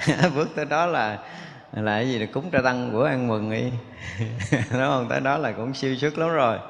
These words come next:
Mình chờ đợi là cái ngày mình tan mất cái thọ ngã này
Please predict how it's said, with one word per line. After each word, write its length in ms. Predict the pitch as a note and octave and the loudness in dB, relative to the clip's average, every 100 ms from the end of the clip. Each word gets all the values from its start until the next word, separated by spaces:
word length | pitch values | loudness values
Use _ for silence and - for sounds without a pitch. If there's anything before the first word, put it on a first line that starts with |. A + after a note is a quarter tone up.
| - - - - - - | -14 -16 -18 -20 -20 -8
Mình 280 | A#2 A#2 G#2+ | -2 0 4
chờ 200 | A#2+ A2+ | 6 6
đợi 280 | G#2+ A2 B2+ | 6 6 4
là 80 | A#2+ | 4
cái 100 | C3+ | 2
ngày 240 | B2+ A2+ | 2 2
mình 220 | G#2+ G#2+ G#2 | 0 -2 2
tan 380 | D3 D3 D3 E3+ | 2 4 2 2
mất 100 | C4+ - - - - - | 2 -2 -16 -18 -20 -8
cái 140 | G3+ G#3 | -4 -4
thọ 340 | - - A2+ C3+ | -4 4 4 6
ngã 220 | A2+ B2+ | 2 0
này 140 | F3 | 0